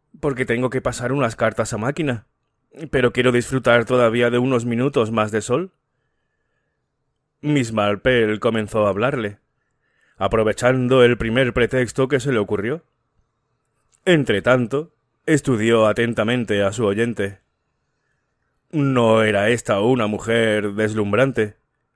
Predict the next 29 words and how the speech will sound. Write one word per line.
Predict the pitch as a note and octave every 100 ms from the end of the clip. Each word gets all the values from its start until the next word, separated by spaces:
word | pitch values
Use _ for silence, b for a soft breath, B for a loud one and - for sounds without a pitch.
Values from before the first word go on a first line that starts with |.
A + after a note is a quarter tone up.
| _ _ _
pero | A2 G#2+
podía | G#2 G2 F#2 G2+
resultar | D3 B2 G2+ G2 G2+
atractiva, | G2 G2 C#3+ D#3 A#2+ - _ _ _ _ _ _ -
si | - A#2+
se | A2
lo | G2+
propusiera. | G#2+ F#2+ F#2 D3+ E3 F#2 _ _ _ _ _ _ _ _ _ _ _ _ _ _
Miss | G3 G3 E3+
Marple | F3 E3 B2+ A#2 A2+
se | A#2 A#2
preguntó | B2+ D#3+ G#2 F#2 C3 A#2+ A#2 B2 A2+
por | G#2+
qué | - A2+
razón | A2 A2+ C3 B2 A2+
no | A#2+
lo | A2
intentaba. | A2 A2 G2 C3+ B2+ A2+ - _ _ _ _ _ _ _ _ _ _ _ - A#2
Tal | - G#2
vez | G2+ A2
fuera | - A2+ G#2+ A2+
porque | A#2 A2+ A2
a | G#2+
mister | A2 G#2 A2
Raphael | G2+ F#2+ A#2+ A#2 A2
le | A2 G#2+
hubiese | G#2 A#2+ A2 A2
disgustado | A2 G#2 A2 - A2 A2
eso. | B2 A#2+ G#2